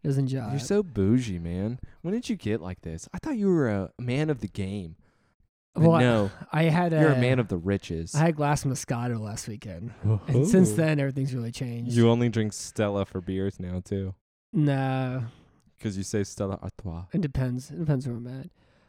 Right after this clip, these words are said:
Speaker 1: All right, so the news hour. Tennessee, Delaney Walker not practicing today.
Speaker 2: Ooh.
Speaker 1: Knee injury. Atlanta,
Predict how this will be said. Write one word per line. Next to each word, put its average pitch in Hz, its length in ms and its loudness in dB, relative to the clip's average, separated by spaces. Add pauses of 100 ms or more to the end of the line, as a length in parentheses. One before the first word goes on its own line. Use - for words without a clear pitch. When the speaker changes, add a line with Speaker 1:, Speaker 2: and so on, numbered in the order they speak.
(140)
Speaker 1:
All 143 60 2
right, 143 120 2
so 165 120 -2
the 160 40 4
news 156 280 6
hour. 123 400 -2 (600)
Tennessee, 160 440 2
Delaney 135 380 2
Walker 147 640 2 (260)
not 139 400 0
practicing 135 680 -6
today. 104 420 -12 (180)
Speaker 2:
Ooh. 175 380 0
Speaker 1:
Knee 95 260 4
injury. 92 480 -2
Atlanta, 151 540 2